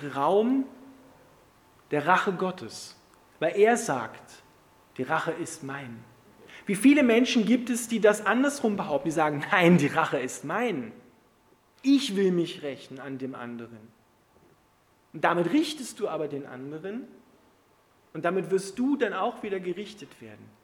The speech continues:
Denn mit dem Maß, mit dem du andere bemisst, so wirst auch du wieder gemessen werden. Das heißt also, dass wir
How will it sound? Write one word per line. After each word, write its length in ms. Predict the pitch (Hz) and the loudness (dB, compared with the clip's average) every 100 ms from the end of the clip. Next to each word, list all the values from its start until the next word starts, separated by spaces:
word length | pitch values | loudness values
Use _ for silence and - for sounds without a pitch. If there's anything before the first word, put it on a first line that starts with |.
| _ _ - | _ _ -8
Denn 120 | 156 | -4
mit 160 | 160 220 | -4 -4
dem 260 | 277 285 | -2 -2
Maß, 360 | 208 208 240 220 | 0 0 -2 -4
mit 180 | 190 196 | -6 -4
dem 160 | 196 | -2
du 80 | 185 | -2
andere 560 | 160 202 240 240 202 190 | -2 -6 -6 -4 -2 -2
bemisst, 720 | 180 190 240 - - - - _ _ _ _ _ _ _ _ _ | -2 -4 -6 -8 -14 -16 -20 _ _ _ _ _ _ _ _ _
so 180 | - 156 | -10 -4
wirst 240 | 180 185 | -4 -4
auch 240 | 180 151 - | -6 -6 -8
du 260 | 208 226 | -6 -6
wieder 360 | 208 190 190 190 190 - - - _ _ - | -4 -4 -4 -6 -12 -18 -18 -20 _ _ -8
gemessen 520 | 175 180 185 160 123 | -4 -4 -6 -10 -10
werden. 360 | 107 104 107 _ _ _ _ _ _ _ _ _ _ | -14 -18 -20 _ _ _ _ _ _ _ _ _ _
Das 180 | 151 208 | -6 2
heißt 320 | 196 220 - | 2 2 -2
also, 380 | 185 185 180 180 | -2 -2 0 0
dass 360 | 180 175 - | 0 -2 -6
wir 380 | 160 160 151 143 | -4 -2 -2 -4